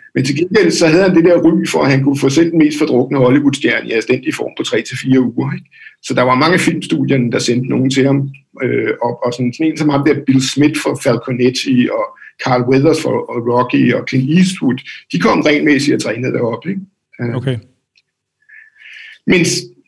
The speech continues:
Speaker 1: det er måske også en af grundene til, at han sådan ofte bliver betragtet som ekstrem, fordi mange af hans,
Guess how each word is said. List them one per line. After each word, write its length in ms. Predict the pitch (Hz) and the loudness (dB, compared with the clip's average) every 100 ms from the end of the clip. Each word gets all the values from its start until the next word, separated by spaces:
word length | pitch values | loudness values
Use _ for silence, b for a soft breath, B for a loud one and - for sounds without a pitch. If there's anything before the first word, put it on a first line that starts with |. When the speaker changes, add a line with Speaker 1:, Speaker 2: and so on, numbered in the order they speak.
| - | 0
Speaker 1:
det 60 | |
er 60 | 226 | 2
måske 240 | 220 - | 4 4
også 160 | 190 202 | 2 4
en 80 | 214 | 2
af 60 | |
grundene 300 | 175 165 190 | 4 4 4
til, 140 | 220 175 | 2 2
at 20 | |
han 80 | 170 | 0
sådan 220 | 185 170 | 0 0
ofte 160 | 170 185 | 0 2
bliver 160 | 175 | 2
betragtet 480 | 175 - - - 226 | 2 0 -2 0 0
som 140 | 190 156 | 2 2
ekstrem, 400 | 131 143 151 - | 2 0 -2 -4
fordi 160 | - | 0
mange 260 | 147 139 165 | 2 2 2
af 60 | |
hans, 180 | 170 - | 2 0